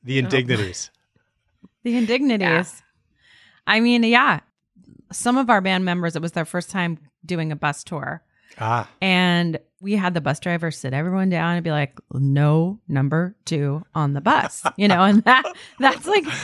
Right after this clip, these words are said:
Speaker 3: it's pretty astounding that you realize, like, half of your time on tour is figuring out when that moment is gonna happen for you.
Speaker 2: Gosh, we're really peeling back the curtain.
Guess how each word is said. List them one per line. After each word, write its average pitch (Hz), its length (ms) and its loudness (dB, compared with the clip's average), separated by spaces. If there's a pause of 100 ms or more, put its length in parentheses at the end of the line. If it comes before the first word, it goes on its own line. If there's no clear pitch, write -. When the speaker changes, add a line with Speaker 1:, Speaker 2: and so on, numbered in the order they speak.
(200)
Speaker 3:
it's 240 240 -4
pretty 302 580 0
astounding 247 540 0
that 190 100 0
you 214 160 -2
realize, 208 560 2
like, 185 180 -4
half 202 300 0
of 233 120 -6
your 208 120 -4
time 208 340 -2
on 170 200 -6
tour 254 360 0
is 180 220 -4
figuring 220 560 -2
out 180 200 2
when 196 220 4
that 180 260 4 (140)
moment 190 480 2
is 175 80 -4
gonna 160 200 0
happen - 400 -2
for - 140 -12
you. - 340 -8 (800)
Speaker 2:
Gosh, 185 280 -4
we're 170 60 2
really 196 240 4 (500)
peeling 208 300 2
back 202 200 2
the 190 80 -2
curtain. 170 440 -4